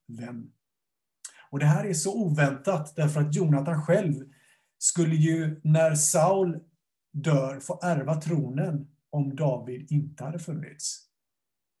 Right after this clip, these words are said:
Jonathan, han blir Davids allierade och deras vänskap ska visa sig vara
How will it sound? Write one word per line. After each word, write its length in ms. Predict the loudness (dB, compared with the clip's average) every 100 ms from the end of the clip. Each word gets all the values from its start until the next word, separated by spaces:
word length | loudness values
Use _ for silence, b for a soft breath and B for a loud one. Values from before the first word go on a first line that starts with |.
| _ _ _ _ _ _ _ _ _ _ _ _ _ _ _ _ _ _
Jonathan, 640 | 0 2 4 2 2 2
han 240 | 2 2 2
blir 540 | 6 8 8 6 -2 -8
Davids 640 | -6 0 0 2 0 -2 -4
allierade 720 | -4 -2 -2 -2 -4 -4 -2
och 160 | -2 -2
deras 460 | -4 -4 -8 -2
vänskap 600 | 2 2 0 -4 -4 -4
ska 160 | -2 0
visa 480 | 0 0 0 -4 -4
sig 280 | -6 -6
vara 400 | -6 -6 -6 -10